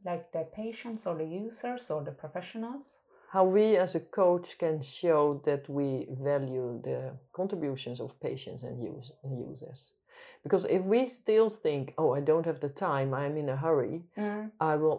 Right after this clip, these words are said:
Speaker 2: also show that in my body language.
Speaker 1: Yeah,
Speaker 2: I
Speaker 1: of
Speaker 2: will just
Speaker 1: course.
Speaker 2: ask a question and, and just say,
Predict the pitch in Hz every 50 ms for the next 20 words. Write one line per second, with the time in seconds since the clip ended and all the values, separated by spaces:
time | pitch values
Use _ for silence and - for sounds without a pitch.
0 | - 175 165 - - 143 143 - - 165 147 143 143 139 - 139 135 135 131 127
1 | 139 135 131 127 123 135 135 - 110 - 165 175 214 285 339 349 311 - _ _
2 | - 156 165 175 180 - - 170 156 - - - 165 170 180 175 - 160 156 -
3 | 165 156 147 147 - 143 139 143 143 - - - 147 143 139 139 135 131 135 135
4 | 127 131 - - - 131 127 127 127